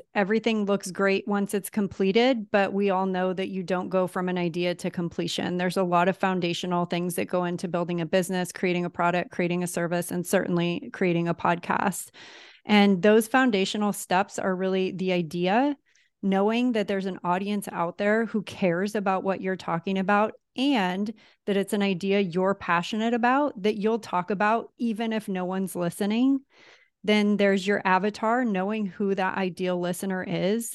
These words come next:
and knowing that they exist out there and they're looking for a podcast on the topic that you have come up with. And then having a niche, not speaking out on a megaphone to as many people who will listen, but knowing the very select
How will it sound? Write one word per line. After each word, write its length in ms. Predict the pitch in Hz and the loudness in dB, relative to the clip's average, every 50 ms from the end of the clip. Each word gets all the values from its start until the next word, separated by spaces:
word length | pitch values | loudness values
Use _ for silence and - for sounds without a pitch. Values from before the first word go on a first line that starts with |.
| - - | -4 0
and 180 | 196 196 190 185 | 2 2 4 4
knowing 320 | 175 175 180 190 208 208 | 2 2 2 2 2 2
that 160 | 202 202 202 | 2 0 0
they 140 | 196 196 196 | 0 0 0
exist 440 | 190 170 156 - 185 185 175 - - | 0 0 -2 -4 -4 -4 -4 -2 0
out 200 | 196 190 202 196 | 0 0 0 0
there 160 | 208 202 208 | 0 2 2
and 120 | 220 220 202 | 2 2 0
they're 140 | 180 175 | 0 -2
looking 440 | 170 170 170 175 175 - 196 190 185 | -2 0 0 -2 -2 -2 -2 -4 -4
for 180 | 170 185 185 180 | -2 -2 -2 -2
a 40 | 180 | -2
podcast 560 | - - 175 170 165 - 190 190 202 - - | -2 -2 -2 -2 0 0 0 0 0 -2 -4
on 120 | 185 180 | -4 -2
the 100 | 175 175 | -2 -2
topic 460 | 175 - 170 170 - - 185 180 - | -2 -2 -2 -2 -2 -2 -4 -4 -4
that 140 | - 185 - | -4 -6 -4
you 380 | 190 175 180 180 180 175 175 - - - | -2 0 0 0 0 0 -2 -6 -6 -4
have 340 | 165 185 175 170 156 170 - | 0 2 2 2 0 -4 -6
come 200 | - 190 175 165 | -4 -2 0 0
up 200 | 165 175 - 202 | 0 -2 0 0
with. 260 | 208 226 254 269 254 _ _ _ _ - - - - - _ _ _ - | 2 2 2 2 0 _ _ _ _ -20 -20 -20 -20 -20 _ _ _ -2
And 160 | - 202 208 | 2 2 4
then 140 | 208 202 202 | 4 4 2
having 380 | 196 196 196 180 185 190 190 190 | 2 0 0 0 0 0 0 0
a 60 | 185 | 0
niche, 540 | 175 170 - - - - - - - - - _ - - _ _ - | 0 0 -2 -4 -4 -6 -8 -12 -14 -14 -14 _ -20 -20 _ _ -2
not 400 | 196 196 202 208 214 220 - - _ _ _ | 0 4 4 4 4 4 2 -2 _ _ _
speaking 720 | - - - - - 220 214 196 - 220 214 208 208 - - | -12 -12 -10 -6 -2 -2 -2 -2 -2 -2 -2 -2 -2 -4 -2
out 320 | 190 190 185 190 190 - - - _ | 2 2 4 4 2 0 -4 -10 _
on 160 | - 190 190 | -2 0 0
a 60 | 196 190 | 2 2
megaphone 1080 | 190 185 185 175 - _ _ _ _ _ _ - 190 190 180 - 196 180 180 180 185 | 0 0 0 -2 -4 _ _ _ _ _ _ -4 -4 -4 -2 -2 -2 -2 -2 -2 -4
to 140 | 175 - 196 | -2 -2 -2
as 140 | 190 160 170 | -2 0 0
many 180 | 185 185 190 | -2 -4 -4
people 280 | 180 - 196 180 196 190 | -4 -4 -4 -2 -2 -2
who 100 | 175 196 | 0 0
will 180 | 180 175 170 165 | 0 0 0 0
listen, 500 | 175 190 - - 247 247 269 277 285 277 - - - - _ - | 0 0 0 0 0 2 2 2 2 0 -4 -12 -20 -16 _ -4
but 140 | 214 214 214 | -2 0 0
knowing 380 | 202 196 196 208 208 208 208 | 0 0 0 2 0 0 0
the 100 | 185 202 | 0 -2
very 720 | 185 175 165 165 190 196 196 196 202 202 202 202 202 - - _ _ - - | -2 -4 -4 0 0 2 2 2 0 0 -2 -2 -4 -6 -10 _ _ -16 -10
select 800 | - - - - 220 202 196 196 196 175 - 190 - _ - - | -8 -6 -2 0 0 0 2 2 2 2 2 0 -2 _ -16 -18